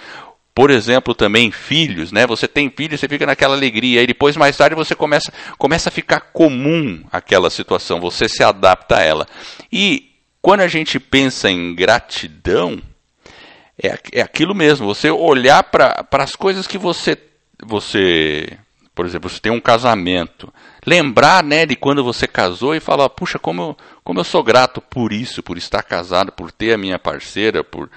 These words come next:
ou meu parceiro, e por ter esse relacionamento, ou pelos meus filhos, ou pelo carro que eu tenho, né, ou pelo carro que eu tive", e, e refletir sobre isso, né?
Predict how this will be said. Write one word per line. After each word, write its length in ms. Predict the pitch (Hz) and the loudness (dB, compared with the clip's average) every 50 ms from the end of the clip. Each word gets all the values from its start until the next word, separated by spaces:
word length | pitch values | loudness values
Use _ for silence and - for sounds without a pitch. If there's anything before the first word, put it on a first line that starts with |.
| - - - | -20 -20 -6
ou 120 | - 90 90 | -4 -4 -2
meu 140 | 92 104 101 | 0 -2 -2
parceiro, 840 | - 101 80 71 - - - - 101 123 127 117 107 98 92 87 - - - - - - - - - _ | -2 -4 -6 -6 -12 -14 -8 -2 0 2 2 0 0 -2 -4 -6 -6 -8 -16 -20 -20 -20 -20 -20 -20 _
e 380 | 95 101 101 101 101 98 92 90 | -12 -8 -6 -4 -4 -4 -4 -6
por 260 | - - 113 98 90 | -6 -6 -6 -6 -6
ter 280 | - - 120 131 127 | -4 -2 -2 0 0
esse 160 | 110 - - 98 | -2 -4 -6 -4
relacionamento, 920 | 107 98 95 90 - - 101 95 92 78 73 82 92 113 107 - - - - | 0 0 0 0 -2 -4 -6 -2 -2 -2 -2 -2 -2 -4 -4 -6 -8 -10 -4
ou 120 | - 117 117 | -4 -4 -2
pelos 340 | - 117 110 107 104 - | 0 0 0 0 -2 -6
meus 260 | 104 95 85 80 - - | -6 -6 -4 -4 -6 -8
filhos, 400 | - 104 127 135 113 92 82 - - | -8 -6 -6 -4 -6 -6 -8 -6 -2
ou 120 | - 170 196 | -2 -2 2
pelo 260 | - 226 226 233 226 | 2 2 2 2 -2
carro 360 | - - 170 - - - - | -2 0 0 0 0 -2 -4
que 100 | - - | -6 -6
eu 80 | 147 113 | -6 -6
tenho, 420 | - - 117 - 233 165 113 87 | -4 -4 -4 -4 -4 -6 -6 -8
né, 180 | 92 113 139 - _ - - - - - | -8 -8 -10 -10 _ -20 -20 -20 -4 0
ou 120 | 131 147 | 0 0
pelo 280 | - - 208 214 190 151 | 4 6 6 6 6 2
carro 360 | - - 147 160 - - - - | 2 2 0 0 0 -2 -8 -6
que 80 | - 156 | -4 -4
eu 80 | 131 - | -4 -4
tive", 580 | - - - 151 196 180 123 104 82 80 - _ _ - - _ _ _ _ - - - | -6 -8 -6 -6 -6 -8 -8 -10 -12 -14 -14 _ _ -20 -20 _ _ _ _ -20 -16 -10
e, 580 | 160 175 175 170 151 147 139 135 123 117 110 - _ - | -6 -4 -4 -4 -2 -2 -2 -2 -2 -4 -6 -10 _ -4
e 140 | 135 151 | -4 -2
refletir 720 | 147 - 190 185 - - - 175 165 151 - - - 160 160 | 0 2 0 0 0 -2 -4 -4 -4 -4 -4 -6 -8 -8 -8
sobre 380 | - - - 165 160 160 175 175 | -6 -2 -2 -2 -2 -4 -8 -8
isso, 500 | 139 120 123 - - - - - - - - _ | -8 -8 -8 -10 -10 -12 -14 -16 -20 -20 -18 _
né? 160 | - 113 127 | -10 -10 -10